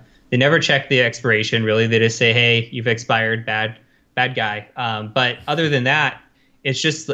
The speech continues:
you download a, a Windows Server twenty twelve, twenty sixteen, even twenty nineteen.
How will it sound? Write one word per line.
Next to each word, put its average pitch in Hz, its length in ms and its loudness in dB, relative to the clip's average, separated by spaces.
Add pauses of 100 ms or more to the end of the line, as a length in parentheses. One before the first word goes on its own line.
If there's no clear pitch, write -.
you 131 160 -2
download 139 320 4
a, 127 300 4
a 127 60 -6
Windows 135 340 2
Server 131 420 2
twenty 120 280 -2
twelve, 165 460 0
twenty 120 200 0
sixteen, 147 560 0
even 135 200 4
twenty 135 280 2
nineteen. 135 680 0